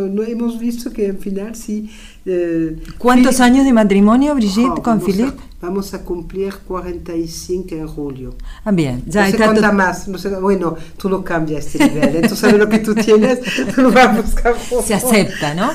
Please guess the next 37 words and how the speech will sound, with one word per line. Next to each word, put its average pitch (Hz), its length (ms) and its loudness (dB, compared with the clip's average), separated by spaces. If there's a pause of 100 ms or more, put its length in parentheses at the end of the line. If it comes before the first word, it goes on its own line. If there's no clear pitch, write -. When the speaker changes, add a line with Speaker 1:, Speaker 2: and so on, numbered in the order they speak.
(300)
Speaker 2:
Y, 254 60 6
y - 20 6
el, 277 220 0
y - 100 6
el 311 100 0
Speaker 1:
Exactamente. 320 440 2
Speaker 2:
matri-, 320 320 -2
yo 277 60 -8 (120)
siempre - 400 -8
comparo, 196 640 -2 (400)
este, 185 480 -4
el 196 100 -2
maridaje 220 600 -2
del 214 220 -2
vino 262 320 -4
con 180 120 -6
el 156 140 -6
matrimonio, 131 880 -6 (420)
porque 202 400 -8
lo 185 180 -8
comparo 254 480 -4
desde 196 220 -2
hace 226 220 -4
muchos 214 360 -4
años 240 380 -4
y 185 160 -8
por 175 220 -8
ahí 202 360 -4
me 185 200 -6
escuchan 214 400 -6
y, 175 100 -6
y 165 180 -10
se 160 200 -8
ríen 190 400 -4
en 160 120 -8
algún 175 300 -8
concurso, 170 600 -8